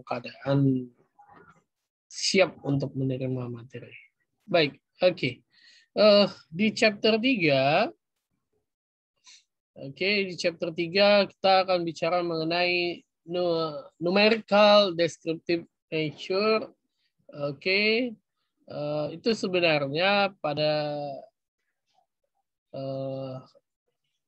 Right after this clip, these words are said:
istilah ini atau data ini kita sebut dengan tendensi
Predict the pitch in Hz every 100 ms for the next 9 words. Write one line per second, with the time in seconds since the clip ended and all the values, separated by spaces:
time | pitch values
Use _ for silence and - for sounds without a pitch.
0 | _ - - 175 175 160 202 247 175 -
1 | 180 180 170 160 147 147 160 - 151 190
2 | 190 - 185 - 165 156 156 165 175 165
3 | 160 156 160 156